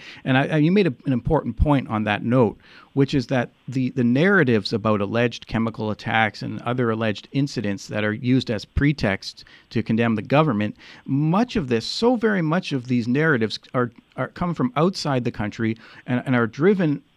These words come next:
by the interventionist powers, um, rather than, uh,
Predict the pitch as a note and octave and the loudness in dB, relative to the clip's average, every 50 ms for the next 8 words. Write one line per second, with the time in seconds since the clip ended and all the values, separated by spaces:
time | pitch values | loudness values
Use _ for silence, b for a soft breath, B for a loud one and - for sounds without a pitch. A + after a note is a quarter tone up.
0 | _ - A2 - C3 C#3+ D3+ C#3 C3 C3 C3 B2+ B2 - A#2+ A2 A#2+ A#2+ A#2+ - | _ -16 -6 -2 2 2 4 4 4 2 2 2 0 -2 -2 -2 -2 -4 -4 -2
1 | B2+ A2+ A2 - - - - - C#3+ D#3 D#3 B2+ G#2 F#2+ F#2+ - - - B B | -2 -4 -4 -4 -6 -12 -4 2 4 4 4 4 2 0 -2 -6 -12 -16 B B
2 | B B B - A2 G#2+ G#2 G#2 G#2+ - - - C3+ B2+ D3 D#3 D#3 D3+ D#3 D3 | B B B -4 -2 0 0 0 0 -2 -6 -8 -2 2 4 4 4 2 0 -4
3 | D3 B2 B2 A#2 A2+ A2+ A2 A2 - - A2+ G#2+ G#2+ G#2+ - | -2 -2 -2 0 0 0 -2 -4 -4 -6 -6 -4 -4 -4 -6